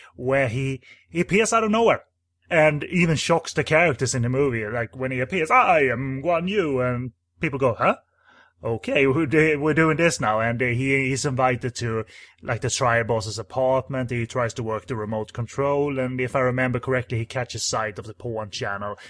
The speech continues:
and sits there s-, stroking his beard. Not anything else. So there, there you are. Uh,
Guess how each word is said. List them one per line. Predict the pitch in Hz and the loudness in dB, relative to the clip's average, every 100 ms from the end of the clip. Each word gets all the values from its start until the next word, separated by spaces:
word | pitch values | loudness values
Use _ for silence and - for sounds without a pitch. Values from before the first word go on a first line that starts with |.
| - | -10
and | 143 - | -6 -4
sits | 156 - | -4 -4
there | - 127 | 0 0
s-, | 117 - - | 0 -6 -8
stroking | - - 147 135 156 127 | -10 -4 0 0 0 -4
his | 113 - | -4 -4
beard. | 143 147 147 - _ _ _ _ - 151 - 165 - | 2 4 4 2 _ _ _ _ -4 -4 0 -2 0
Not | 160 135 143 | 0 2 4
anything | 147 143 131 127 | 4 4 2 0
else. | 120 101 | 0 0
So | - 120 117 - | -2 -2 -2 -8
there, | 143 143 135 | 2 4 4
there | 143 147 | 4 6
you | 135 | 6
are. | 123 113 | 6 4
Uh, | 123 - | 0 -2